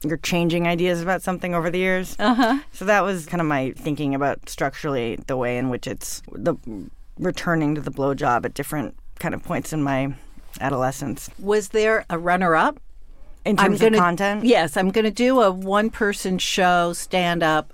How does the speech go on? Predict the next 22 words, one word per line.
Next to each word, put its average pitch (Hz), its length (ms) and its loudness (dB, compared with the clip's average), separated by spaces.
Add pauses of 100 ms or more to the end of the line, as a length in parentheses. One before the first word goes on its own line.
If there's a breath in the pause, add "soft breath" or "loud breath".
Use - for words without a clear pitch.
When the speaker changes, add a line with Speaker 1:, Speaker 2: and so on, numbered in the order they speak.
Speaker 2:
about 160 460 0
blowjobs, 165 800 0
but 170 140 -2
I 180 80 4
was 170 200 -4
thinking 220 580 2
Speaker 1:
Right, 165 260 6
Speaker 2:
of - 40 -2
doing 196 300 4
Speaker 1:
right. 180 160 0
Speaker 2:
it - 60 -6 (160)
about, 170 680 4 (240)
um, 170 140 4
Speaker 1:
Right. 160 540 4 (120)
Speaker 2:
Elizabeth 185 500 2
Barrett 165 360 2
Browning. 156 540 4
Speaker 1:
Yes, 214 440 6
yeah. 208 1700 2
<laughs> - 80 -12
You 277 160 2
know, 262 280 6